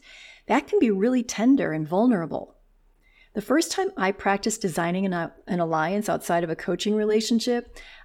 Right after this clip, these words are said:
I was afraid I was going to be laughed at or, worse, talked about behind my back. Luckily, I was met with curiosity and open-mindedness.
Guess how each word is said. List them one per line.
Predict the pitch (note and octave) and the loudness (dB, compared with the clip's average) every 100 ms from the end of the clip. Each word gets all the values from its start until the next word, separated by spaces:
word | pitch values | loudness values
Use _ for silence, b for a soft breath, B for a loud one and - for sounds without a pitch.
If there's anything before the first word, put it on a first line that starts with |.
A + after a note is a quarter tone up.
| B | B
I | F#3 C#4 | 0 2
was | D#4+ | 2
afraid | F4 - F#3 F#3+ | 0 0 0 2
I | |
was | F#3+ F3+ | 0 -2
going | F3+ | -4
to | E3 | -2
be | D#3+ | -4
laughed | D3 C#3+ F3 - | -2 -2 -2 -2
at | A3+ A#3 B3 - - | 0 2 0 -4 0
or, | F#3 F3+ F3+ F3 - | 2 2 0 -2 -8
worse, | E3 E3+ G#3+ C#4 - _ _ - | -4 2 2 0 -6 _ _ -16
talked | - A3+ A3+ | -4 -2 -2
about | A3+ A3 G3 | 0 2 2
behind | G3 F3+ F3+ F3 F3 | -2 -6 -4 -2 -2
my | E3 | -2
back. | - F3 D#3 E3 - - b b b b b b b b | -4 -4 -2 -4 -8 -20 b b b b b b b b
Luckily, | F#3+ A3 B3+ C4+ C#4 C#4 | 4 4 4 0 2 0
I | G#3 | 2
was | G3 G3+ | 2 2
met | G3 F#3 G3 | 2 0 0
with | F3+ - | -2 -2
curiosity | F#3 F3+ E3 F3 A3+ A#3+ | 0 0 0 -2 0 2
and | A3+ | 2
open-mindedness. | F#3+ A#3+ G3+ E3 D#3 C#3+ D3 E3+ - | 2 2 2 2 -2 -2 -2 -4 -6